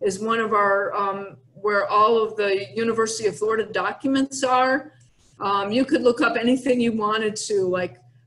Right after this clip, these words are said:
okay, the, the plant I thought I had was Cassia bicapsularis.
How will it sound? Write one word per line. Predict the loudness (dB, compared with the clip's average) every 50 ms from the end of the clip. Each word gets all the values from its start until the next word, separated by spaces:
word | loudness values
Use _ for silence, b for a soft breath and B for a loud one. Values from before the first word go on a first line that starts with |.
| b
okay, | -10 -6 -4 -2 -2 -2 -2 -4 -6 -12 -20 _ -20 -20 -20
the, | -20 -20 -20
the | _ -20
plant | _ -6 -2 -2 -2 -2
I | 0 0 0 -2
thought | -2 -2 -2 0 2 2 2 0
I | -2 -2 -2 -2
had | -2 -2 0 0 0 -2 -2 -2
was | -4 -4 -4 -6 -10
Cassia | -6 -4 -2 -2 -2 -4 -4 -4 -4
bicapsularis. | -2 -2 -4 -4 -4 -4 -4 -4 -4 -4 -4 -4 -2 -2 -2 0 0 0 -2 -2 -4 -8 -10 -12 -16 -18